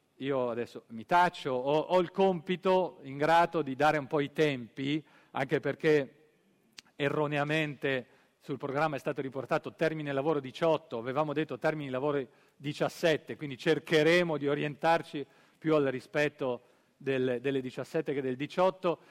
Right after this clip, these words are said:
e quindi chiedo intanto se tutte le persone, eh, tutti i, i referenti responsabili delle città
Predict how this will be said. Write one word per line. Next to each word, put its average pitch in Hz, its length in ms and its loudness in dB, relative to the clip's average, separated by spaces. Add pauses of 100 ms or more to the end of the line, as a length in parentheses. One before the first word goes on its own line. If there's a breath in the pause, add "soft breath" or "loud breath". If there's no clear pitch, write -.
(140 soft breath)
e 143 100 -6
quindi 151 380 -2
chiedo 120 520 0
intanto 170 760 -2 (260 soft breath)
se 170 720 2
tutte 185 400 0
le 147 100 2
persone, 139 840 -2
eh, 127 400 -2
tutti 147 220 -10
i, 123 760 -4
i 131 80 -4
referenti 143 480 -2
responsabili 143 680 -4
delle 135 200 -2
città 139 440 -2